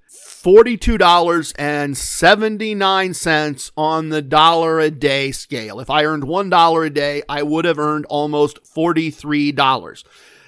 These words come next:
Keep in mind, the goal is twenty. If I do twenty dollars a di-, a month, I'm doing well. I'm very happy. Everything in my life is good. So more than doubled what I wanted to try to do for the month. I played a hundred thirty-two blackjack tables,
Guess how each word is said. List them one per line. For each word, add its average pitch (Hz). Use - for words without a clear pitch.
Keep 156
in 160
mind, 143
the 131
goal 139
is 139
twenty. -
If -
I 131
do 147
twenty 156
dollars 123
a 135
di-, 123
a 135
month, 131
I'm 143
doing 135
well. 117
I'm 131
very 131
happy. 123
Everything 131
in 131
my 131
life 123
is 117
good. -
So 135
more 156
than 156
doubled 139
what 131
I 135
wanted 135
to 123
try 156
to 147
do 135
for 135
the 123
month. 120
I 151
played 151
a 139
hundred 196
thirty-two 214
blackjack 156
tables, 135